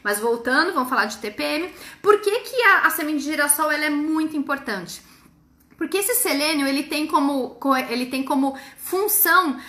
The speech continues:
atuar lá no meu fígado, ajudando na eliminação, na degradação de estrógeno. Lembra que eu falei do fígado?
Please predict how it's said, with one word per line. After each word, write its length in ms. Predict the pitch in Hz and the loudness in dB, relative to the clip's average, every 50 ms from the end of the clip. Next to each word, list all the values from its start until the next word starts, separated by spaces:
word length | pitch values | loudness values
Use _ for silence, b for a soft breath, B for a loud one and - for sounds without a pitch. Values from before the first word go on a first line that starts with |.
| B B B | B B B
atuar 680 | - 370 370 - - 403 381 370 339 349 370 392 403 392 | 6 6 6 4 0 -2 2 6 8 10 10 10 8 6
lá 140 | 359 349 349 | 4 2 2
no 100 | 330 320 | 2 -2
meu 180 | 294 285 277 269 | -6 -6 -8 -10
fígado, 560 | 269 - - 311 320 294 294 262 233 247 214 - - | -12 -10 -10 -10 -10 -8 -8 -8 -8 -10 -12 -2 2
ajudando 880 | 294 320 370 370 311 294 349 370 302 240 285 302 339 359 359 320 320 | 4 4 4 2 0 -4 -4 -4 -4 -4 -6 -4 -4 -4 -6 -6 -6
na 240 | 294 302 302 302 302 | -4 -2 0 0 0
eliminação, 1000 | 302 320 359 381 427 466 440 440 427 415 381 381 359 349 349 339 - - 311 311 | 0 -2 -2 -2 -2 0 -2 -2 -2 -2 -4 0 2 2 2 2 2 -2 -2 0
na 180 | 302 311 311 302 | 2 2 2 2
degradação 1000 | 254 269 320 349 370 311 349 339 339 330 277 - 330 311 - - 311 294 302 302 | 0 -2 -2 -4 -4 -2 2 4 4 6 8 6 6 6 4 0 0 0 -2 0
de 100 | 269 330 | -2 -2
estrógeno. 720 | 339 - - - 254 240 240 233 240 240 220 220 226 220 B B B B | -2 -4 -4 2 4 6 6 6 4 0 -4 -4 -6 -6 B B B B
Lembra 300 | - 233 254 285 277 302 | -4 -2 -2 2 2 2
que 80 | 302 294 | 2 2
eu 60 | 269 | -2
falei 240 | - 262 240 247 226 | -2 -4 -4 -4 -6
do 80 | 233 | -8
fígado? 520 | 220 - - 339 403 480 480 427 392 359 | -10 -8 -8 -4 -2 -2 0 0 0 -2